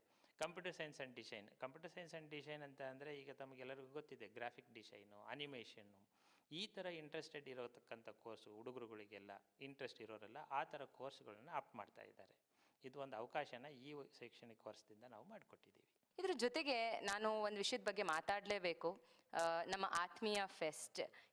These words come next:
Speaker 2: ಇದ್ರ ಮುಖಾಂತರನೇ ನಾನು ಒಬ್ಳು ನಿರೂಪಕಿ ಆಗ್ಬೋದು ಅಂತ ನನಗೆ ಗೊತ್ತಾಗಿದ್ದು, ನಾನು ಮೊದಲನೇದಾಗಿ ಅಷ್ಟು ದೊಡ್ಡ ಸ್ಟೇಜ್ನಲ್ಲಿ ಮಾಡಿದ್ದು ಭಾಗಶಃ ಮೇ ಬಿ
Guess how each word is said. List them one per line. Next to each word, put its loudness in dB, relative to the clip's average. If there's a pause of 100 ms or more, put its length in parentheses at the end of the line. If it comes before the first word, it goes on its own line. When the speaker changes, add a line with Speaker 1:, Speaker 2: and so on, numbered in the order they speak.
Speaker 2:
ಇದ್ರ 4
ಮುಖಾಂತರನೇ 6
ನಾನು 6
ಒಬ್ಳು 8
ನಿರೂಪಕಿ 4
ಆಗ್ಬೋದು 4
ಅಂತ 6
ನನಗೆ 4
ಗೊತ್ತಾಗಿದ್ದು, 4
ನಾನು 6
ಮೊದಲನೇದಾಗಿ 4
ಅಷ್ಟು 4
ದೊಡ್ಡ 6
ಸ್ಟೇಜ್ನಲ್ಲಿ 6
ಮಾಡಿದ್ದು 6
ಭಾಗಶಃ 4
ಮೇ 2
ಬಿ 0